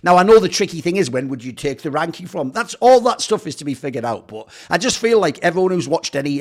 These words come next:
one V one sport, like Formula One or fucking tennis or whatever,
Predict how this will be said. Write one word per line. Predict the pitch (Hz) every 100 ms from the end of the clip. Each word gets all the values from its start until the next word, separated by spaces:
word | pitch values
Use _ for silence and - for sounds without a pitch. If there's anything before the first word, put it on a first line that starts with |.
| 139
one | 131 139
V | 139
one | 127 127
sport, | 123 - 139 127
like | 110 107
Formula | 127 131 135 131
One | 117 120 113
or |
fucking | 101 113 139
tennis | 123 135 127 117
or |
whatever, | 127 127